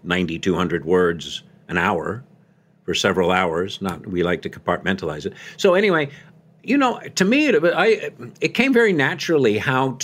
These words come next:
to help others get into it. Uh, but, uh, providing, and, and they said, "How do I get into it? Uh, and first of all,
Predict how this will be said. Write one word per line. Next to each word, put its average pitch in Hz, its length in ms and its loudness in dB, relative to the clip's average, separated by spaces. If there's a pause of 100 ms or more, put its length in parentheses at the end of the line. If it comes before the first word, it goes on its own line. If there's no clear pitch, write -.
to 120 360 2 (920)
help 143 280 0
others 135 300 2
get 147 180 2
into 233 320 2
it. - 260 -8 (140)
Uh, 123 160 2
but, 143 340 0
uh, 127 140 2 (140)
providing, 165 560 2
and, 127 120 2
and 131 200 2
they 156 80 2
said, 143 180 2
"How 156 160 0
do 175 140 4
I 170 100 4
get 160 180 2
into 180 300 2
it? 98 200 0
Uh, 110 180 0
and 120 180 -2
first 170 220 0
of 156 80 2
all, 139 360 0